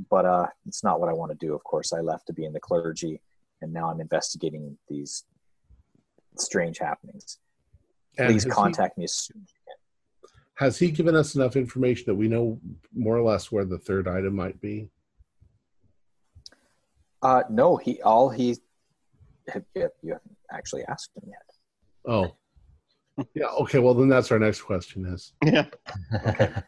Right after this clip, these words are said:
Speaker 2: where do we look
Speaker 1: Um,
Speaker 2: for the third item?
Speaker 1: He says, My research, my research that I have performed and a little bit of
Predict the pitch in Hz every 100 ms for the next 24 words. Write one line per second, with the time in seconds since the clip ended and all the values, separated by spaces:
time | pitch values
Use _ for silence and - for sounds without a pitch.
0 | _ _ 123 110 107 143 143 123 127 131
1 | 131 117 92 - 117 104 90 82 85 87
2 | 90 _ _ _ _ _ _ _ _ _
3 | _ _ _ _ - 120 123 113 107 -
4 | _ _ _ _ _ _ _ - 135 143
5 | 139 139 135 127 - - - _ _ _
6 | _ _ _ _ _ _ _ _ - 120
7 | 117 113 123 - 117 - 104 101 98 -
8 | - - 101 95 90 - _ _ - 87
9 | 175 98 98 95